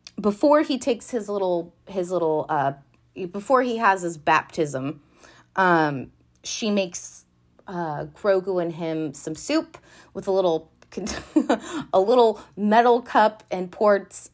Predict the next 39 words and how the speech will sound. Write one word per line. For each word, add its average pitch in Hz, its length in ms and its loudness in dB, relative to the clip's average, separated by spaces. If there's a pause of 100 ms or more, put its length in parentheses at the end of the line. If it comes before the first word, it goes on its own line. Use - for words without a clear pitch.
some 214 240 -4
kind 214 220 -2
of 175 80 -4
a 180 80 0
powder. 185 680 2 (400)
Uh, 175 300 2
it 147 60 -12
kinda 180 220 -2
reminded 165 460 -2
me 160 120 -4
when, 147 480 -4
um, 139 440 -6 (1000)
Rey 165 260 2
makes 147 380 -6
the 160 120 -4
bread 147 560 0 (140)
and 156 120 -4
the 151 60 -4
bread 139 300 -4 (100)
kinda 143 180 -6
just 147 220 -12
puffs - 320 -8
up. 139 280 -6 (140)
Um, - 460 -10 (880)
I 143 100 -8
like 139 260 -6
Star 147 300 -6
Wars 139 280 -10
food. 135 440 -6
I 160 100 -4
don't 143 160 -2
know 147 200 -4
how 151 240 -2
it 151 100 -4
would 170 160 -8
taste - 560 -8
in 302 160 0
real 330 240 -2
life, 339 320 -2